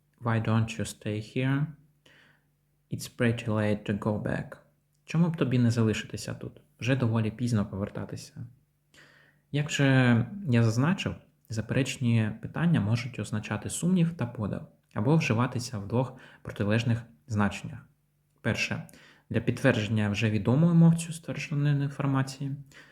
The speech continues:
та друге, для підтвердження заперечної інформації. Значення заперечних питань можна зрозуміти з контексту, і від цього значення будуть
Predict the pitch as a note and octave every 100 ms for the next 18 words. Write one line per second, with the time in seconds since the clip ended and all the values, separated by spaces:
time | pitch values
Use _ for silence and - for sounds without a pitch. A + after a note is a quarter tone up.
0 | _ A2+ G2+ E3 F#3 D#3+ - _ G#2 A2
1 | G#2+ G#2+ A#2+ C#3+ C#3+ C3+ A#2 A#2 F#2+ -
2 | - G#2 - G2+ F#2+ - - - _ _
3 | _ _ _ - _ _ - C3+ D#3+ -
4 | C3 A#2 A2+ C3+ A#2+ - A#2+ A#2+ D#3+ F#3
5 | A#2 B2 C#3+ B2+ B2+ B2 B2 A#2+ A2+ -
6 | A2+ A2+ A#2 C3 A#2+ - B2+ B2+ G#2+ -
7 | - - - _ _ A#2+ A2 A2+ - D3+
8 | D#3 A#2 A#2+ E3 - A2 A2 A#2+ A#2+